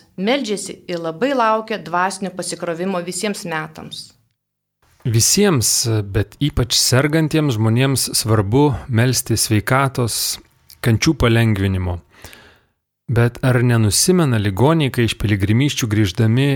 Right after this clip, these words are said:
Speaker 2: nepastebi sugrąžintos sveikatos malonės?
Speaker 1: Kaip jau minėjau, dvasinė sveikata ir atsinaujinęs stiprus, stiprus tikėjimo jausmas mūsų globojamiesiems žmonėms nemažiau svarbu nei fizinė sveikata.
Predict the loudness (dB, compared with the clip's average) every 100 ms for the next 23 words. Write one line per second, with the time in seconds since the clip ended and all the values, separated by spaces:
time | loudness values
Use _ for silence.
0 | 0 0 0 0 0 0 -2 -2 -2 -2
1 | 0 0 0 0 -2 -4 -6 -8 -4 -2
2 | 0 2 0 -2 -2 2 2 0 -4 -10
3 | -20 _ _ _ _ _ -20 -20 -20 -14
4 | -10 -4 -2 -2 -2 -2 -2 -2 -4 -4
5 | -2 -2 -4 -4 -4 -6 -6 -6 -6 -4
6 | -6 -6 -14 -20 _ -8 -6 -4 -4 -2
7 | -2 -2 -4 -4 -8 -6 -8 -10 -14 -14
8 | -10 -8 -8 -8 -8 -10 -6 -2 0 -2
9 | -2 -2 -4 -4 -8 -8 -10 -16 -20 _
10 | _ -6 -4 -4 -2 0 0 0 -2 -2
11 | -4 -4 -4 -4 -6 -4 -2 -2 -2 -6
12 | -6 -6 -4 -4 -4 -4 -8 -6 -6 -8
13 | -12 -12 -10 -10 -12